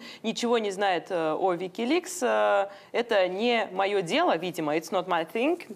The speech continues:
М, такие пока комментарии, но, я думаю, что-то дальше последует. И здесь интересно, что, с одной стороны, Трамп борец со всякими утечками в администрации и чуть что обвиняет всех в заговоре против Америки, попытках свержения власти и прочем.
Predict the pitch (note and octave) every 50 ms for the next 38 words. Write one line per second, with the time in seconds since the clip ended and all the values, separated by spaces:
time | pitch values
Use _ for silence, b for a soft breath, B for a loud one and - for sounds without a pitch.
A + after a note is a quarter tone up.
0 | - - - F#3 F#3 F3+ F3 E3 D#3+ - - G#3 G3 - G#3 G#3+ F#3+ - - G3
1 | F#3 - F#3+ E3 - F3+ E3+ F3 F3+ F3 C4 D4 E4 E4 A#3+ G3+ A3 B3+ A#3 D#3+
2 | C#3+ E3 E3+ E3+ D3+ F3 F3 E3+ E3+ E3+ - - F3+ F3 - F3+ F3+ F3+ D#3+ E3
3 | - G3 - G#3 A3+ - - E4 F#4 F4 G#3+ F3+ D3+ B B B B B B B
4 | - G#3+ A3+ A#3 A#3 - A#3 - - - - E3+ D#3+ F3 A3+ A3 - A#3 G3+ A#3+
5 | A#3+ A#3 A#3+ B3+ C4 - - - E3+ - - D#3+ D#3 D#3 C4 F4+ - - - B3
6 | A#3 G#3 F3+ E3 D#3+ E3 F#3+ - - - G3+ F#3 E3 F3 G#3 - - - - F#3
7 | F#3 A3 C#4+ F#3 - - G3+ - - G#3+ - - G#3 G3+ G3 F#3+ - F3+ E3+ -
8 | - F#3+ F3+ E3+ E3+ D#3+ E3+ F3 F3 F3 - B3 C#4 E4 D#4+ - C#4+ A3+ F#3 -
9 | - B3 A#3 A#3 - - - G#3+ - - - - A#3+ C#4+ F4 C4 F#3+ F#3 F#3+ F3+
10 | G#3+ C4+ C#4+ - - G#3 A#3+ - B B B B B B - F3+ F3+ E3 G#3+ A3
11 | C4 B3+ D4+ C4+ A#3 A#3+ A#3+ - - A3 A#3 - - B3+ A#3 A3 F#3 D#3+ D#3+ F#3+
12 | - - D4 - G#3+ F#3+ - - E3 - - D#3+ - - F3+ F3 F#3 G3 F#3+ G3
13 | G3+ C#4 F4 - - C#4 - - A3+ F#3 - -